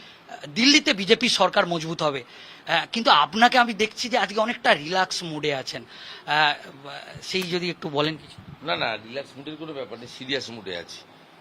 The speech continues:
Speaker 2: ভোট এখনো শেষ হয়নি, পয়লা জুন আরেক দফার ভোট আছে। এখানেও আপনার এরা বিশেষ করে মাইনরিটি বুথগুলোতে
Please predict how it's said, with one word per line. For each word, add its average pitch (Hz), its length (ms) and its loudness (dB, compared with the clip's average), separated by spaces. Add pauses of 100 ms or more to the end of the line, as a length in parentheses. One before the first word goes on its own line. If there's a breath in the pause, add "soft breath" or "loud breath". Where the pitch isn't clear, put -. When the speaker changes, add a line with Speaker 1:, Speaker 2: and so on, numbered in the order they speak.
(500)
Speaker 2:
ভোট 117 200 -4
এখনো 135 320 -4
শেষ 123 300 -8
হয়নি, 123 300 -6 (1080)
পয়লা 120 360 -2
জুন 135 200 -10
আরেক 113 280 -8
দফার 127 280 -6
ভোট 117 240 -12
আছে। - 260 -10 (140)
এখানেও 143 600 -10 (840)
আপনার 117 380 -8 (280)
এরা 131 580 0 (380)
বিশেষ 117 320 -14
করে 135 540 -6 (1900)
মাইনরিটি 143 600 -4
বুথগুলোতে 139 840 -8